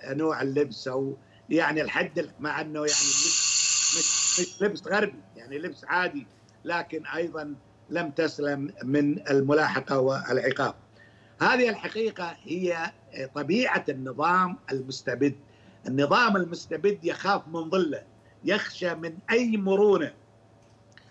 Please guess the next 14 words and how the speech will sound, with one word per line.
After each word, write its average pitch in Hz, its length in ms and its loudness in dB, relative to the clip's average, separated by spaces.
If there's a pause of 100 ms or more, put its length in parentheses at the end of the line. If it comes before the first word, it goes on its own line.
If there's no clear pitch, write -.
(300)
ولذلك 208 640 4 (340)
كان، 220 200 4
أنا 208 300 2
أذكر 180 480 0
أنه 160 180 0
كانوا 190 280 2
يحاربوا 185 640 -2 (320)
حتى 202 340 -8
وجود 175 580 0 (160)
ال-، 151 640 -4 (320)
الساتلايت 185 760 2 (100)
ال-، 147 340 -6
الفضائي 170 760 2 (280)
لن-، 165 360 0